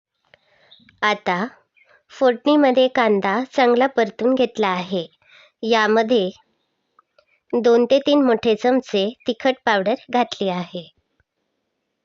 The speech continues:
दोन मोठे चमचे गरम मसाला घालते. याऐवजी कांदा लसूण मसाला सुद्धा घालू शकता. चवीप्रमाणे बारीक मीठ घातले आहे.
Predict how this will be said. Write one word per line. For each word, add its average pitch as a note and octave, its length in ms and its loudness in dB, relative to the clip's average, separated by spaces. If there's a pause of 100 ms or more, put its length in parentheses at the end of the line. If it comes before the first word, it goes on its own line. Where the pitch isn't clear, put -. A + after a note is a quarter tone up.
(880)
दोन A3 320 2
मोठे G#3 320 0
चमचे G3+ 600 -4 (600)
गरम A#3 220 2
मसाला A3+ 420 0
घालते. F#3+ 580 -6 (100)
याऐवजी G3+ 840 -2 (440)
कांदा A#3+ 360 2
लसूण C#4 340 0
मसाला G#3+ 440 0
सुद्धा A3 300 -2
घालू C4 240 2
शकता. F#3+ 520 -6 (1800)
चवीप्रमाणे A#3 920 0
बारीक G#3+ 420 -2
मीठ G3+ 300 -4
घातले B3 400 -4
आहे. F#3+ 520 -6